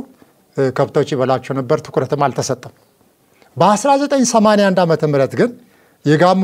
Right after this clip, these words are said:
ቃለ ሕይወት፣ እ፣ ቤተ ክርስቲያን ፕሮጀክት ነድፋ፣ "እስቲ በዚህ ደጋ ፍራፍሬና በተለይ በከብት እርባታ ላይ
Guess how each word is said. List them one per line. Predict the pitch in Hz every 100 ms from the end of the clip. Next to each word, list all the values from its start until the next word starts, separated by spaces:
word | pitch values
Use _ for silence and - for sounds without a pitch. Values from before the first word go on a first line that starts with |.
| 196
ቃለ | 196 180
ሕይወት፣ | 180 175 175 151 127 - _ _ _ _ _ _ 160
እ፣ | 127 120 117 117
ቤተ | 143 135
ክርስቲያን | 160 - - 165 240 - _ _ _ _ _ _ _ -
ፕሮጀክት | 208 196 202 202 170
ነድፋ፣ | 147 143 - 233 294 - _ _ _
"እስቲ | - 247
በዚህ | 156 143 156
ደጋ | 143 139 139
ፍራፍሬና | - 127 127 - 131 135 208
በተለይ | 147 139 135 131
በከብት | 120 139 -
እርባታ | 127 123 120 160
ላይ | 233